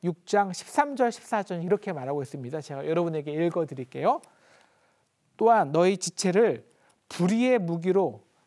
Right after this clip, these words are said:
죄에게 내주지 말고 오직 너희 자신을 죽은 자 가운데서 다시 살아난 자 같이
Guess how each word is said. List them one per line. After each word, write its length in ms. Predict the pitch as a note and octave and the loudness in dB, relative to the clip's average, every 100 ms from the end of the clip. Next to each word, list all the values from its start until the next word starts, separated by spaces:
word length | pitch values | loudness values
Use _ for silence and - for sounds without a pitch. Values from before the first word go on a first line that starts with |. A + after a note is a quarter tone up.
| - | -10
죄에게 500 | - G3+ A3 G3+ F#3+ | 0 2 4 2 2
내주지 400 | C3+ D#3 E3+ F3+ | 2 0 -2 -2
말고 460 | C#3+ A#2 F#3+ B3+ - | -6 -4 -2 -2 -2
오직 320 | D#3 D#3 B3 | -4 -2 -6
너희 320 | E3 C3 D#3 E3+ | -6 -4 -2 -4
자신을 540 | - B2 C#3 D#3 G#3 | -6 -12 -10 -8 -8
죽은 440 | - - F3 F#3 | -8 -8 -4 -4
자 220 | F3+ F3+ E3+ | 0 0 0
가운데서 800 | - C3+ D3 D3 C3+ A3+ D#4 - _ _ _ _ | -2 -6 -4 -6 -2 0 0 -2 _ _ _ _
다시 340 | - D3 C#4 | -6 -2 -2
살아난 560 | C4 B3+ A#3+ G#3+ F#3+ E3+ | 0 4 4 4 -2 -4
자 320 | - D3+ C#3 | -2 -2 -2
같이 640 | - B2+ - - G#3+ D#3 | -8 -14 -12 -2 -2 -2